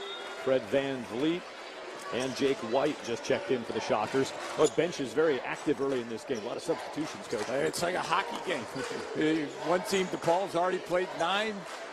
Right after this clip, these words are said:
Speaker 2: Wichita State has played eleven.
Speaker 1: Well, it can't be the altitude. We're at about <laughs> negative five feet of altitude, so it can't be that. They're going deep on those benches.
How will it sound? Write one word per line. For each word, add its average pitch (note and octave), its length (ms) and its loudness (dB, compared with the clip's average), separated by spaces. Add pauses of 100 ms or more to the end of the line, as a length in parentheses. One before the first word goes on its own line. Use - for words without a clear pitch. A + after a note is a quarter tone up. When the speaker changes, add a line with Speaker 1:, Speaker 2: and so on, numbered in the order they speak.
(200)
Speaker 2:
Wichita F3+ 460 2
State G3 300 2
has F3 140 -4
played G3 260 2
eleven. F#3+ 360 0 (240)
Speaker 1:
Well, D3+ 120 6
it C#3 80 0
can't F#3+ 180 -4
be F3 100 2
the C#3 120 2
altitude. C#3 500 -2
We're B2+ 140 0
at B2 100 0
about A#2 360 -2
<laughs> E3+ 80 0
negative C#3 280 0
five C#3 480 0
feet D3+ 220 -2
of B2 100 0
altitude, B2+ 480 0
so A#2 120 -4
it A2+ 120 -2
can't D#3+ 240 0
be B2+ 140 0
that. C3 320 0 (480)
They're A2 100 0
going B2+ 300 0
deep D#3+ 200 0
on D3+ 120 0
those C#3+ 140 2
benches. C#3 580 0